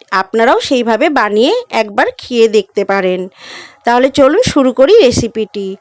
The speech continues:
মান কচু বাটা বানাবার জন্য এখানে আমি কিছুটা পরিমাণে মান কচু নিয়ে নিয়েছি। এর অর্ধেকটা আমি নেব আর অর্ধেকটা রেখে দেব।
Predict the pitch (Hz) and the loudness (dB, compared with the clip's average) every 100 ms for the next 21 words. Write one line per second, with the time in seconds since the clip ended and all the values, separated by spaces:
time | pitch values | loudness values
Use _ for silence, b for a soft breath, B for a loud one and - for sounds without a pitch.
0 | B B B B 233 247 262 320 - 320 | B B B B -2 0 2 0 0 0
1 | 311 330 294 233 220 233 226 262 269 269 | 2 2 2 0 2 0 0 0 0 0
2 | 247 269 254 302 285 240 262 269 277 294 | 2 2 2 0 -2 -4 -2 0 0 0
3 | 302 320 294 220 208 233 226 240 233 220 | 0 0 0 0 0 -4 -2 0 2 2
4 | 226 226 233 - 370 - 262 247 226 220 | 2 2 0 0 0 2 4 4 2 0
5 | 349 370 - 302 233 233 226 220 214 370 | -6 -4 -2 0 0 0 2 0 2 2
6 | 339 208 196 233 - 381 262 - 196 190 | 2 0 -2 -6 -2 0 0 0 -4 -4
7 | 180 180 | -4 -6